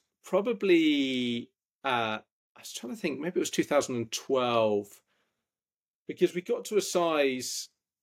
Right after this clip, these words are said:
and, and then we kind of struggled to, to grow. We were this kind of, like, nice boutique business of sort of ten or eleven people.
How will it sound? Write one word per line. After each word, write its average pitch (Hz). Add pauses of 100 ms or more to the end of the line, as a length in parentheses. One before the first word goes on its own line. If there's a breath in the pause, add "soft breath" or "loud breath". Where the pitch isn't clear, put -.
(300)
and, 147
and 151
then 160
we 170
kind 175
of 156
struggled 143 (500)
to, 135
to 135
grow. 143
We 123
were 131
this 135
kind 147
of, 139
like, 135
nice 160
boutique 143
business 123
of 113
sort 117
of -
ten 131
or 123
eleven 113
people. 123